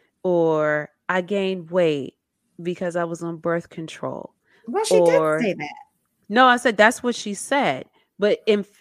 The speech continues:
Speaker 1: what she did not say was emphatically, "I did not have a child." The reason why I'm saying that she should have said that is if it was true, if it is true,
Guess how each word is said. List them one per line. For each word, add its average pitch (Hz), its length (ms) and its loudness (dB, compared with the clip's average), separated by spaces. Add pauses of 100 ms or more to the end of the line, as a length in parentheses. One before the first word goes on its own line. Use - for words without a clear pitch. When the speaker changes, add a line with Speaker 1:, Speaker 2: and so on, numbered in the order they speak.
(100)
Speaker 1:
what 208 200 0
she 202 220 -10
did 170 280 -6
not 226 440 0
say - 500 -8 (220)
was 170 160 -4
emphatically, 180 760 -2 (120)
"I 202 260 6
did 156 380 -6
not 190 640 4
have 202 320 -2 (120)
a 175 220 -2
child." 180 680 -2 (360)
The 180 100 -4
reason 330 440 -2
why 269 220 0
I'm 196 180 -6
saying 180 420 -6
that 160 120 -6
she 165 140 -14
should 196 320 -8
have 185 180 -6
said 170 280 -4
that 254 300 -6 (600)
is 175 280 -2 (120)
if 262 200 6
it 330 120 0
was 285 240 -4
true, - 320 -6
if 220 200 -6
it 254 80 0
is 262 220 -8
true, - 320 -8